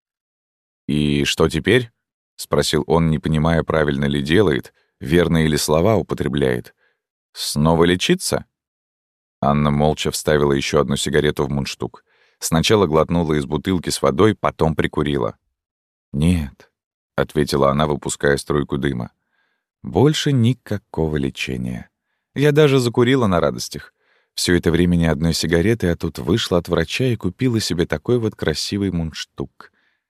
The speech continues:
Она протянула пальцы с зажатым мундштуком в сторону Сергея, улыбнулась.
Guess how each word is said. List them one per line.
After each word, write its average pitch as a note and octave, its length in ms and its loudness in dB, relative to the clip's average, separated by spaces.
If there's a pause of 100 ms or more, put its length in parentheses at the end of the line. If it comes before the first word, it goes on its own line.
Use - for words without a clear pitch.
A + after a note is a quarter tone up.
(280)
Она D2 240 0
протянула C#2+ 480 -2
пальцы D#2+ 440 -2
с B1+ 40 -8
зажатым C#2 500 0
мундштуком C#2+ 580 -2
в - 40 -6
сторону C#2+ 340 0
Сергея, C#2+ 540 -6 (240)
улыбнулась. D2+ 680 -2